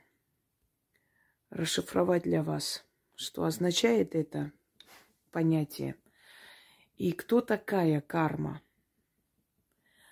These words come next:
Не что такое карма, а кто такая карма. И так ли все,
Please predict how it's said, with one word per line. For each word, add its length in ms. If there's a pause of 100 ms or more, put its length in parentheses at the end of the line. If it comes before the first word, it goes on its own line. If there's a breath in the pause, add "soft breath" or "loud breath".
(220 soft breath)
Не 180
что 280
такое 560
карма, 520
а 80
кто 220
такая 500
карма. 520 (2250 soft breath)
И 60
так 260
ли 80
все, 640